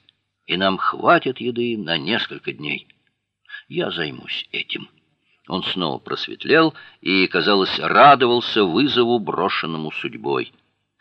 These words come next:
«Мне показалось, что я видел кусок бечевки в корзине. Улитки послужат неплохой приманкой». Капитан Маберс показал на свою пустую чашку. «Гротчнук»,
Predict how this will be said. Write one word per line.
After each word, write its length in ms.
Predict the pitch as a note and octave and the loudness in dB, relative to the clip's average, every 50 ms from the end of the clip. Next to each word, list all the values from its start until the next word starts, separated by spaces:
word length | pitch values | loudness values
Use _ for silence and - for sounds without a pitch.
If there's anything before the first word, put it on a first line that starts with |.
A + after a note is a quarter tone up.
| - - - | -20 -20 -20
«Мне 320 | _ - - F2 A2+ C3+ C3+ | _ -10 -6 -2 -2 -2 -2
показалось, 500 | C3+ B2 B2 A#2+ A#2+ C#3 C#3 C3 B2+ B2 | -2 -2 -2 0 0 0 0 0 -2 -4
что 180 | - - - | -4 -2 0
я 120 | A2+ B2+ B2+ | 2 2 2
видел 280 | C3 C3 C3+ C3+ B2+ | 2 0 0 -2 -2
кусок 420 | B2 - A2 G#2+ - A#2+ B2 A#2+ F2 | -2 -4 -4 -2 0 0 0 0 -2
бечевки 680 | C#2+ A2 A2+ - - C#3 C#3+ C3+ - - - - D2 | -2 -2 0 2 2 2 2 2 0 -2 -4 -4 -4
в 120 | - - | -4 -4
корзине. 640 | - - D2+ D#2 D#2 C#2 C2 D2 C#2+ C2+ C2 B1+ B1 - _ _ _ _ _ _ _ _ _ _ _ _ _ _ _ _ _ | -6 -2 -2 0 0 0 -2 -2 -2 -2 -4 -6 -8 -10 _ _ _ _ _ _ _ _ _ _ _ _ _ _ _ _ _
Улитки 580 | - A2 B2 C3 C#3 E3 E3+ - - - - G2+ | 2 4 4 6 8 6 6 4 2 -2 -2 -2
послужат 760 | - - F2+ F2 - - G2 G#2+ F#2+ - F#2+ F#2 - - - - | 0 0 -2 -2 -2 -2 -2 -2 0 0 0 -2 -2 -6 -16 -10
неплохой 480 | F#2+ F#2 F2+ - E2+ E2 - G2 F2+ | -6 -6 -6 -4 -4 -4 -2 -2 -2
приманкой». 800 | F2 - G#2+ A2 B2 C#3 E3 G3 G#3 F#3+ - G3+ G#3 G3 - - - _ _ _ _ _ _ _ _ _ _ _ _ _ _ _ _ _ _ _ _ _ _ _ _ | -2 0 0 4 6 6 6 6 6 6 6 6 4 4 2 -6 -14 _ _ _ _ _ _ _ _ _ _ _ _ _ _ _ _ _ _ _ _ _ _ _ _
Капитан 460 | - - - - - - D#3+ D2+ C#2+ C#2 | -14 -14 -12 -10 -8 -6 -6 -6 -6 -6
Маберс 520 | - - E2+ - D#2+ D#2 - - - - _ _ - | -4 -4 -4 -4 -6 -8 -8 -10 -14 -14 _ _ -16
показал 440 | - - - - - - F2+ E2+ D#2+ | -14 -10 -8 -8 -6 -4 -4 -4 -4
на 120 | D2+ D2 | -6 -6
свою 400 | C#2+ - - D2 C#2+ C#2+ D#2 F2 | -8 -8 -8 -8 -8 -8 -8 -8
пустую 540 | - - - - - - - D2+ C#2+ C2+ B1+ | -10 -10 -12 -12 -12 -10 -10 -12 -12 -12 -10
чашку. 500 | - - - - A#1+ - - - - - _ _ _ _ _ _ _ _ _ _ _ _ _ _ _ _ _ _ _ - | -10 -10 -8 -8 -8 -10 -10 -12 -14 -20 _ _ _ _ _ _ _ _ _ _ _ _ _ _ _ _ _ _ _ -14
«Гротчнук», 1300 | E2+ E2 G2+ A2+ A#2 A#2+ B2+ C3+ C3+ C3+ - - - - - - B2 A#2+ A#2+ C#3+ C3+ - - - - - | -4 2 4 6 6 8 8 8 6 4 2 -2 -4 -2 0 0 2 2 2 2 0 -2 -4 -6 -6 -6